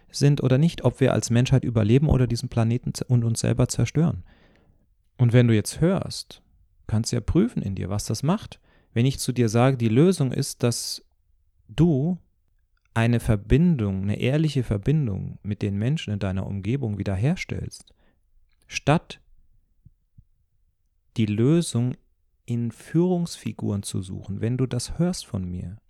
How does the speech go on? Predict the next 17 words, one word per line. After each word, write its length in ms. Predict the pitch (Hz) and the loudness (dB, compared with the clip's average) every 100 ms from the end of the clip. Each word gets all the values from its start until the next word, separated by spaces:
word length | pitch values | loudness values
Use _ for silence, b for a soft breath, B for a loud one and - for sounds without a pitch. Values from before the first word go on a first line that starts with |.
| _ _ - | _ _ -6
was 200 | 120 - | -4 -2
macht 300 | 175 - - | -4 -4 -8
denn 180 | 95 | -8
das? 380 | 87 87 - - _ _ _ _ _ _ _ _ _ _ | -8 -12 -14 -20 _ _ _ _ _ _ _ _ _ _
Wie 120 | 131 | -4
fühlt 300 | 160 - 170 | -2 0 0
sich 200 | - 143 | -2 -8
das 220 | - 123 - | -6 -6 -4
an? 260 | - 127 - _ _ _ _ _ _ _ _ _ _ _ _ _ _ _ _ _ _ _ _ _ _ _ _ | -6 -6 -12 _ _ _ _ _ _ _ _ _ _ _ _ _ _ _ _ _ _ _ _ _ _ _ _
Und 160 | 131 123 | 0 4
dann 140 | 123 | 6
ging 160 | 127 147 | 6 4
es 100 | - | 2
darum, 180 | 143 135 | 2 2
das 160 | 135 | 4
mal 160 | 135 127 | 2 2
auszuprobieren. 920 | 160 - - 107 98 87 92 92 | 0 -2 -4 -6 -8 -6 -6 -8